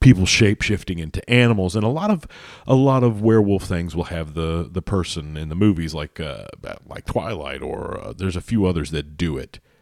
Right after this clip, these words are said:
um, where the humans will turn into wolves themselves and then back into humans. Um, I mean, but come on, honestly, honestly, when you think about werewolves,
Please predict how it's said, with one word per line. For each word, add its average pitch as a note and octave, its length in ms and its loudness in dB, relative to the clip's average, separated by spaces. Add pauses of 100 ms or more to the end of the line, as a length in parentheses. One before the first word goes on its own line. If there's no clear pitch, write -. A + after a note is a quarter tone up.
(540)
um, D#2 440 -6 (440)
where A2 140 2
the F2 80 0
humans F#2 440 2
will E2 140 -4
turn F2 260 -2
into D#2 240 -6
wolves D#2+ 600 2
themselves D2 800 -8
and D#2+ 120 -10
then D#2 160 -8
back D2+ 300 -10
into C#2+ 140 -16
humans. D2+ 600 -8 (460)
Um, F#2 280 0
I C#3 80 4
mean, D#3 180 6
but E3+ 140 2
come - 160 -2
on, B1+ 220 -14
honestly, A2+ 720 0 (140)
honestly, D#3 520 4
when C3 200 2
you D#3 120 2
think C#3+ 300 -2
about A2 320 0
werewolves, E2+ 720 0